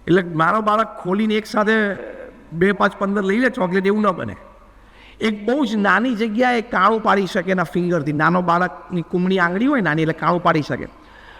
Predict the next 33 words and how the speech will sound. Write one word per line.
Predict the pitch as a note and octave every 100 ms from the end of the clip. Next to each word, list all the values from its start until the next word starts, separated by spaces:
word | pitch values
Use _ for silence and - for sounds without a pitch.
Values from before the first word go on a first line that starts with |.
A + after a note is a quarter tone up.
| -
અને | F3+
એમાં | G#3+ A3+
એને | A#3
આંગળી | G3+ G#3 A3+
નાખી | A3+ A3 C#4 F#4+ - - - - -
અને | E3+ G#3 A3 G#3 - D#3
મહેનત | D#3 E3 F#3 A#3 C4+
કરીને | B3+ A#3+ A#3
એક | A3+
ચોકલેટ | - G3 G#3 G3+
બહાર | F3+ E3+
કાઢવાની. | D#3 C#3+ C#3 A#2 G2+ -
એટલે | E3 G3+ F#3 D3
ગિફ્ટમાં | D3+ D3+ G#3 - C4
પણ | A#3+ B3
એ |
લોકોનો | A3+ A3+ A#3+
એટીટ્યુડ | G3+ A#3+ G#3+ A#3+
હતો | A#3 A#3+
કે | A3
બાળકને | G3 E3+ G3+ G#3
નાનપણથી | G#3+ F#3+ G3 A3+ G#3+ A3+ A3
એફર્ટનો | F#3+ F3+ - A#3 - - - - - - - - - - - - - - - - E3 G#3
એક, | A#3+ A#3+ - - -
એક | A3 A3+ - E3+
ગુણ | A3 C#4
શીખવાડવો. | C4 C4+ - A#3 F#3+ B2+ G2+ - -
બહુ | F#4+ G#4+ -
સરસ, | A#3 A#3 - -
ઇન્ટેલિજન્ટલી | A3 C4+ C4 A#3 G#3+
આ |
ગિફ્ટ | A3 F#3 G3+
બનેલી. | F#3+ F3+ F3+ F4